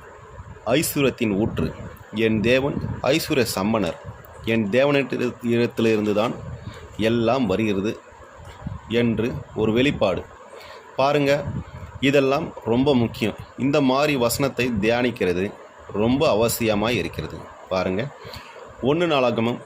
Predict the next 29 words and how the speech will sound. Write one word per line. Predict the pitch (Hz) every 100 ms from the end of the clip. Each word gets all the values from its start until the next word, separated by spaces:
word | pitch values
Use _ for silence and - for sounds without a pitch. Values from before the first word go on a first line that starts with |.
| -
இருபத்தி | 113 135 139 120
ஒன்பது | 104 98 113 -
பன்னெண்டு. | 87 85 78 - - - - - - - -
"ஐஸ்வர்யமும் | 131 175 - 147 127 107 110 123 113 - 104
கனமும் | 113 123 120 110 123 123
உம்மாலே | 107 113 120 107 92 90 90
வருகிறது." | 80 78 78 - - - -
உங்க | 117 135
கிட்ட | 127 135 92 143
இருந்து | 120 113 104
தான் | 110 113
வருகிறது. | 90 101 98 78 - - - - - - -
பணம் | 113 127 147 - -
உங்க | 117 120
கிட்ட | 123 127 127
இருந்து | 113 107 104
தான் | 110 117
வருகிறது. | 87 101 85 78 - - - - - - 101
கனம் | 117 131 160 -
உங்க | - 123
கிட்ட | 131 127 127
இருந்து | 113 104
தான் | 98 107
வருகிறது. | 85 87 80 76 - - - -
அப்போ | 110 - 101 101 - - - - - -
கடவுளை | 120 120 143 143
எப்படி | 110 - 131 127
பார்க்க | 123 117 123
வேண்டும்? | 117 120 127